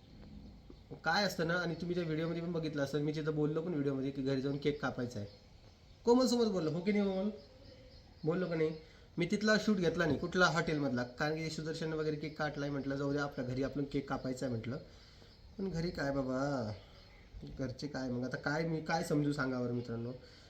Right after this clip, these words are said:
मला लय त्रास व्हायला हो, मी मेंटली डिस्टर्ब झालेलो आहे सध्या तरी, खूप डिस्टर्ब झालेलो. मी एवढा डिस्टर्ब झालेलो आहे की मला बोलायची इच्छा पण होत नाही आहे कोणाला.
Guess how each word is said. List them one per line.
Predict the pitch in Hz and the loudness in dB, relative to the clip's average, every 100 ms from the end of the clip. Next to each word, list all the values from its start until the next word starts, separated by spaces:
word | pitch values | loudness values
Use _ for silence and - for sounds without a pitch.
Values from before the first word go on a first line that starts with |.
| - 139 | -10 -2
मला | 139 | 0
लय | 123 139 156 | 2 4 6
त्रास | 160 151 143 | 6 4 4
व्हायला | 127 127 | 0 0
हो, | 127 | 0
मी | 127 139 160 | 2 2 2
मेंटली | 156 147 135 156 | 2 2 2 0
डिस्टर्ब | 143 135 - 160 143 | 2 0 0 -2 0
झालेलो | 117 117 | 2 2
आहे | 127 | 0
सध्या | 127 113 120 | -2 -2 -2
तरी, | 101 - - - - - - - - - - - - | -4 -6 -6 -6 -8 -16 -18 -20 -20 -20 -20 -10 2
खूप | 220 185 | 4 4
डिस्टर्ब | 180 190 160 | 2 2 2
झालेलो. | 131 135 147 | 2 2 2
मी | 156 | 2
एवढा | 160 180 | 2 0
डिस्टर्ब | 180 202 170 | -2 -2 -2
झालेलो | 147 156 180 | 0 0 0
आहे | 180 - - - - - - - - - - - - | -2 -4 -6 -8 -20 -20 -20 -18 -18 -20 -20 -20 -6
की | 165 170 | -2 0
मला | 180 180 175 | 0 0 0
बोलायची | 165 175 175 185 | 0 0 0 -2
इच्छा | - 180 | -4 -4
पण | 170 170 | -2 -4
होत | 180 | 0
नाही | 156 | 4
आहे | 147 | 4
कोणाला. | 147 135 135 | 4 2 0